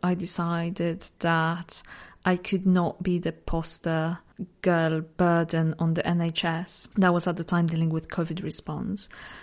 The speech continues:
The London's A and E's really did not need me. Um, and so I parked skateboarding for a while. But then I got really tempted 'cause it was just sat there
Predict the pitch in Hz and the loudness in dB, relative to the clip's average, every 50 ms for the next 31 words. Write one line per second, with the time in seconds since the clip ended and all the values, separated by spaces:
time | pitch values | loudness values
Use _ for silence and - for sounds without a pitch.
0 | - - - 180 175 175 175 175 175 170 - - 185 190 196 196 196 190 190 185 | -16 -4 0 2 4 4 4 2 0 -2 0 4 6 8 10 10 10 8 8 6
1 | 180 180 175 - - - - 185 196 190 185 180 190 202 196 180 160 - 180 185 | 6 6 4 2 -2 0 2 4 6 6 8 8 8 8 8 8 6 4 2 2
2 | 185 180 185 180 180 175 165 - 180 190 214 - - - 202 208 220 214 - 185 | 4 4 2 2 0 -2 0 2 4 4 4 4 2 0 2 4 4 4 4 2
3 | 160 143 135 - - - - _ _ _ _ - - - - - - - - - | -2 -2 -4 -6 -10 -20 -20 _ _ _ _ -18 -16 -14 -12 -12 -10 -10 -12 -14
4 | - _ - 170 175 175 170 170 165 165 165 165 165 165 - - - 180 175 - | -14 _ -2 2 4 6 6 6 6 6 4 4 2 0 -4 -2 2 2 4 4
5 | 175 170 165 165 165 - - 156 151 143 139 143 - - - - - - - - | 4 4 2 2 0 -2 -2 0 0 0 -4 -4 -8 -10 -8 -8 -8 -8 -6 -6
6 | 160 - - - - 147 139 147 - - - 147 143 - - - 143 151 - - | -4 -2 -2 -2 -2 -2 -2 -2 -4 -2 -2 -2 -2 -2 -4 -6 -6 -6 -6 -6
7 | - - - 180 165 160 151 151 143 - - - - 190 202 226 233 - - - | -8 -6 -2 -2 0 0 0 -2 -2 -4 -4 -4 -2 -2 -2 -2 -2 -4 -12 -18
8 | - - - - - - - - 247 311 320 330 320 311 311 302 247 247 269 262 | -16 -14 -12 -12 -14 -6 -4 -2 0 2 4 4 4 4 4 4 6 6 6 6
9 | 247 247 247 - 269 269 262 262 - - - - - 170 185 185 190 185 185 - | 6 4 4 6 6 6 6 4 2 -2 -2 -2 -2 -2 2 2 2 2 2 2
10 | 196 - - - - 214 220 214 - - - 147 143 139 139 143 - | 2 4 4 6 6 4 4 2 0 0 0 2 2 2 0 0 -4